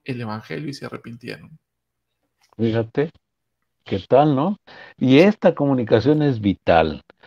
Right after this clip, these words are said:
Speaker 2: porque po-, podemos, y, y no es la primera vez,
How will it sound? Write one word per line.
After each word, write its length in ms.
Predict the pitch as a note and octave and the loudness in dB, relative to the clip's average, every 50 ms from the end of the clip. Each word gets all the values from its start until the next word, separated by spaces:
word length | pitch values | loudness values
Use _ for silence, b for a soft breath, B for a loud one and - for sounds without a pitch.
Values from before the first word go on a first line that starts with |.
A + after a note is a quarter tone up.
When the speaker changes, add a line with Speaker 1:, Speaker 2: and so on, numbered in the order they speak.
| b _ _ _ | b _ _ _
Speaker 2:
porque 520 | - C3+ D3 C#3 A#2+ G#2+ - B2+ C#3 D3 A#2 - _ | 4 6 6 6 4 2 2 2 2 2 2 -2 _
po-, 260 | - A#2+ - - - - - | 0 2 2 0 -2 -10 -2
podemos, 380 | - G#2 G2+ A2 B2 A#2+ B2 - | 0 2 2 4 2 0 0 0
y, 220 | - B2+ A#2+ B2+ C3 - A#2+ | 2 4 4 4 4 2 2
y 40 | G#2 | 4
no 300 | A2 A#2+ C#3+ E3+ F3 D#3+ | 4 4 4 4 4 4
es 160 | D#3+ C#3+ A#2 - - | 4 2 0 -2 -4
la 140 | G2+ F#2+ F#2+ | -4 -2 -2
primera 440 | - - G#2 G2 G2+ G#2+ G#2 G2+ G2 | -4 -6 -6 -6 -4 -4 -4 -4 -4
vez, 280 | G#2+ B2+ C#3+ C#3 B2 | -4 -4 -4 -4 -6